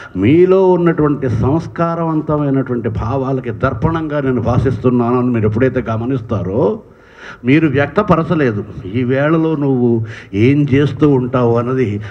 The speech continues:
ఒక ప్రియుడు ప్రియురాలు గురించే చెప్పక్కర్లేదు. ప్రతి నిమిషం మన జీవితంలో ఒక ఆత్మీయుడి గురించి ప్రతి క్షణం అనుకుంటూనే ఉంటాం.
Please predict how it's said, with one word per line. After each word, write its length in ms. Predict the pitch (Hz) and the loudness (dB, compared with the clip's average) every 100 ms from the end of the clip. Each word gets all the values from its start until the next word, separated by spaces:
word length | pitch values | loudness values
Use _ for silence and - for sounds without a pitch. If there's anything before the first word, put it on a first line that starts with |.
| - | -10
ఒక 220 | 127 131 | -2 -2
ప్రియుడు 300 | 110 117 151 | 2 2 4
ప్రియురాలు 480 | 170 147 135 135 143 | 4 4 2 2 2
గురించే 320 | 147 143 143 | 2 2 0
చెప్పక్కర్లేదు. 720 | - 135 110 110 131 110 95 - - - - - - - | 0 0 0 -2 -4 -6 -8 -10 -16 -18 -20 -20 -18 0
ప్రతి 260 | 143 135 | 2 4
నిమిషం 480 | 117 120 175 185 190 | 2 2 2 2 2
మన 140 | 180 143 | 2 2
జీవితంలో 520 | 139 143 139 151 156 - - | 2 2 2 2 0 -6 -8
ఒక 120 | 135 | -2
ఆత్మీయుడి 380 | 131 120 135 139 | -2 -2 0 2
గురించి 220 | 139 135 | 2 2
ప్రతి 240 | 127 120 107 | 2 2 2
క్షణం 260 | - 127 | 2 0
అనుకుంటూనే 520 | 135 117 143 135 165 | -2 -2 -4 0 4
ఉంటాం. 360 | 180 156 110 107 | 4 4 -2 -10